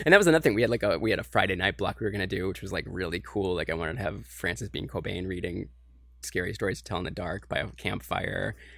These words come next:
and, like, Peaches Christ hosting, like, a proper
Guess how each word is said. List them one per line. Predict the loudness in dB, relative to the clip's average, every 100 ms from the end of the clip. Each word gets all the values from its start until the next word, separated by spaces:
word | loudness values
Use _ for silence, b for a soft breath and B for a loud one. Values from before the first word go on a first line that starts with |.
| B B
and, | -2
like, | 0 -2 -2
Peaches | -6 -4 -4
Christ | -2 -2 -2
hosting, | -4 -2 -4 -6 -4 -6
like, | -6 -8
a |
proper | -4 -2 -2 0 -2 -2